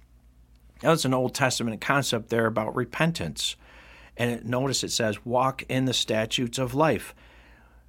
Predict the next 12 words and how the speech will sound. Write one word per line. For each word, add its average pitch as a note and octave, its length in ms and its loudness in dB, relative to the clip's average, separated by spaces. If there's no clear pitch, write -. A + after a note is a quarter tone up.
That's G3+ 300 2
following C#3 600 4
the B2+ 120 2
Lord. C3 480 2
That's G#3 320 2
walking C#3+ 560 4
with A2+ 220 -2
God. B2+ 480 2
The G2 80 -2
statutes D#3 800 0
of A2+ 240 -6
life. A2+ 540 -4